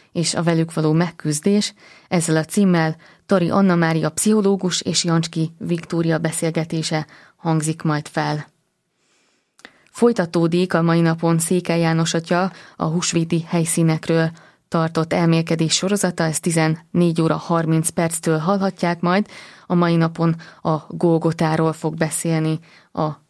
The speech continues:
püspök atya. Egy érdekes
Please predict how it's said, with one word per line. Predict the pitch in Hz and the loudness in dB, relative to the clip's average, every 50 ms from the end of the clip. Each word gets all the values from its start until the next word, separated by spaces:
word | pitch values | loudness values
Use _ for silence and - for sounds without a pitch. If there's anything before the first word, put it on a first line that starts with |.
| _ _ | _ _
püspök | - 156 - - - 160 151 - | -8 -6 -6 -4 -4 -6 -6 -6
atya. | 156 143 - 156 151 151 151 - - _ _ _ _ _ _ _ _ _ _ _ _ _ _ _ _ _ _ _ _ _ _ _ _ _ _ _ _ _ _ _ _ _ _ _ _ _ _ _ | -8 -8 -6 -4 -4 -4 -6 -8 -12 _ _ _ _ _ _ _ _ _ _ _ _ _ _ _ _ _ _ _ _ _ _ _ _ _ _ _ _ _ _ _ _ _ _ _ _ _ _ _
Egy | 165 165 156 156 160 - - - - _ _ _ _ _ _ _ _ _ | -4 -4 -2 -4 -6 -8 -12 -12 -16 _ _ _ _ _ _ _ _ _
érdekes | _ 196 180 170 165 160 170 165 165 170 165 160 - - - - | _ -2 0 0 0 -2 -2 -2 0 0 0 0 0 0 -2 -4